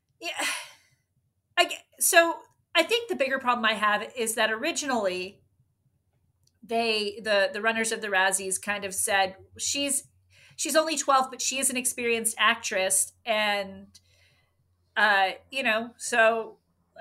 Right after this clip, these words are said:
because she also was in, uh, Black Widow and The Tomorrow War, uh, but, uh, eventually they, they removed her from the category and apologized. Just like last year, they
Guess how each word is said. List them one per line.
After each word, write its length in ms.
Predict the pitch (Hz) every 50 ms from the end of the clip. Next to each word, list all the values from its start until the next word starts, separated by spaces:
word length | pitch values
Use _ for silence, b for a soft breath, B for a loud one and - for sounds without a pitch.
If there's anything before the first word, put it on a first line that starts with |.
| - _ _ - -
because 280 | 226 - 285 294 285
she 120 | - 294 269
also 280 | 262 285 285 - 285 254
was 180 | 247 233 226
in, 400 | 247 233 220 220 220 208 208 202 - _ _ _ -
uh, 260 | 208 190 185 175 180 175 - - -
Black 320 | 175 208 220 214 214 214
Widow 480 | 214 208 202 202 202 196 190 190 196 196 - -
and 440 | - 208 202 202 202 202 196 190 - - -
The 60 | 190
Tomorrow 440 | 170 - 175 196 220 226 214 202 190
War, 400 | 180 180 185 180 185 208 - b b b b b b b b b b b _ _ -
uh, 400 | 220 220 214 208 196 190 190 185 190 - _ _ _ _ _ _ _ _ _ _ -
but, 240 | 247 226 214 208 - - _ _ -
uh, 80 | 254 240 - - _ _ _ _ _ _ _ _ - 302
eventually 540 | 277 233 311 311 311 - - 302 277 262
they, 340 | 240 208 233 233 220 214 214 208
they 400 | 220 214 214 208 202 196 190 -
removed 420 | 220 220 226 214 214 220 214 - -
her 100 | 214 202
from 160 | - 202 196
the 80 | 196 196
category 500 | - 190 185 190 190 190 190 180 180 185
and 100 | 185 190
apologized. 800 | 185 - 175 175 175 170 170 190 180 180 180 185 180 - -
Just 220 | - 220 214 214 -
like 280 | 233 202 190 190 - - _ _ _ _ _ _ _ 226
last 480 | 202 190 180 196 214 - - - -
year, 340 | 214 202 190 185 180 180 - - 190
they 380 | 196 185 180 185 185 185 -